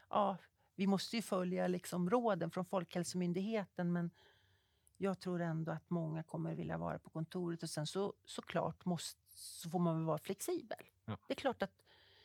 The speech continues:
Speaker 1: Och det var vi väl innan också. Det har vi nästan glömt bort, tycker jag, att det var ju om man hade bekymmer någon dag. Det är klart att folk fick jobba hemifrån, eller
Speaker 2: Ja,
Speaker 1: med-,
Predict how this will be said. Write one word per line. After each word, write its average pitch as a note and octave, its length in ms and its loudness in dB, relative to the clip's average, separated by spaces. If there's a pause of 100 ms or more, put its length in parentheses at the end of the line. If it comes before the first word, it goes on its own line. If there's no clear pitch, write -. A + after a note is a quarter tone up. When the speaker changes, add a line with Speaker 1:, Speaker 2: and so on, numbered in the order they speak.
(180)
Speaker 1:
Och F#3 80 0
det G#3+ 120 6
var G#3+ 140 8
vi A3+ 140 4
väl B3 180 6
innan A3 400 6
också. - 440 0 (140)
Det - 60 0
har G#3+ 60 2
vi A3+ 100 2
nästan C4 320 0
glömt F#3+ 300 0
bort, - 520 0 (920)
tycker - 240 -4
jag, G#3+ 400 4
att F3+ 160 0
det F#3+ 100 2
var F#3+ 220 8
ju F#3+ 100 8
om F#3 80 8
man F#3+ 140 6
hade G3 640 4
bekymmer G3 560 2
någon F#3 240 4
dag. F3+ 160 4
Det E3 40 -4
är G#3 40 -2
klart C4+ 200 2
att - 120 -2
folk F3 280 -4
fick - 220 -8
jobba F#3 240 -2
hemifrån, G3 640 -2
eller F3+ 160 2
Speaker 2:
Ja, C#3 120 4
Speaker 1:
med-, - 140 0